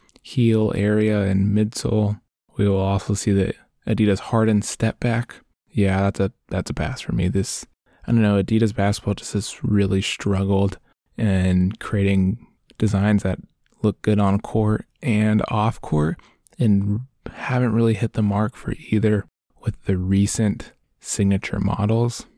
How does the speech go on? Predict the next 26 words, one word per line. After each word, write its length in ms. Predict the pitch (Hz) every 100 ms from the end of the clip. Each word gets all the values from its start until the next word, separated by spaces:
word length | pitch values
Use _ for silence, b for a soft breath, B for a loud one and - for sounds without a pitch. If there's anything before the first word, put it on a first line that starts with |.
| _ _ -
Then 180 | 123 120
on 140 | 117
the 100 | 104
ninth, 460 | 101 120 147 - - _ -
we 120 | 107
get 240 | 101 -
the 160 | 110 -
Air 140 | 135
Jordan 320 | 143 139 135 117
one 240 | 123 117
High 640 | 110 - 110 107 110 110 b b b -
O 240 | 143 135
G 400 | 131 104 101 101 b b b -
Black 300 | 117 117 -
and 140 | 113
Game 260 | 113 110 104
Royal. 340 | 107 98 92 - _ _ _ -
Some 220 | - 110 107
people 280 | 113 110
call 300 | 110 - 104
them 400 | 104 104 101 101 - _ _ -
the 480 | 127 101 98 98 98 - B B B -
general 280 | 110 120
release 300 | 120 127 131
fragments. 840 | - - 147 135 - - - - - _ _ _
And 360 | 110 113 120